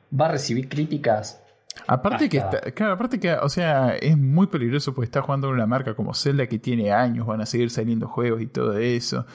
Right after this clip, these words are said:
Speaker 2: Nintendo, entre
Speaker 1: Exacto.
Speaker 2: todo, tiene muy, muy pocas manchas negras en el legado de sus marcas, si tiene alguna.
Speaker 1: Que van a agarrar ideas estoy convencido de que van a agarrar ideas y las van a implementar. No van a ser tan exagerados de decirte, "Tomá la loot box".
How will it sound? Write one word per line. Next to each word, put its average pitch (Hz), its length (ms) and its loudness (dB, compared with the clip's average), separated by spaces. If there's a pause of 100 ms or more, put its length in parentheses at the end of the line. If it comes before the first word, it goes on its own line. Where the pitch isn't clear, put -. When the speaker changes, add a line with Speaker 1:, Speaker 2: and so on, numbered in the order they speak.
(340)
Speaker 2:
Nintendo, 135 400 4
entre 139 220 0
Speaker 1:
Exacto. 113 240 0
Speaker 2:
todo, 127 180 -2
tiene 123 640 0 (540)
muy, 139 580 4
muy 160 260 0
pocas - 420 -4
manchas 117 540 -4
negras 120 360 -2
en 110 100 -6
el 104 100 -4
legado 120 180 -2
de 113 60 -2
sus 101 200 -10
marcas, 113 560 -2
si - 180 -6
tiene 113 280 0
alguna. 110 460 -2
Speaker 1:
Que - 100 2
van 208 180 4
a 208 40 2
agarrar 135 340 0
ideas 117 640 0 (540)
estoy 135 240 -2
convencido 113 560 2
de 131 80 4
que 110 40 0
van 107 160 0
a 104 40 -2
agarrar 101 340 -4
ideas 110 580 -2
y 113 60 -2
las 98 140 -2
van 110 120 0
a 107 40 0
implementar. 98 720 -6 (380)
No 107 380 2
van 123 140 2
a 123 40 0
ser 123 420 -4
tan 117 160 0
exagerados 113 720 -2
de 107 80 2
decirte, 104 840 -2
"Tomá 104 320 0
la 107 120 -2
loot 113 260 0
box". - 400 -8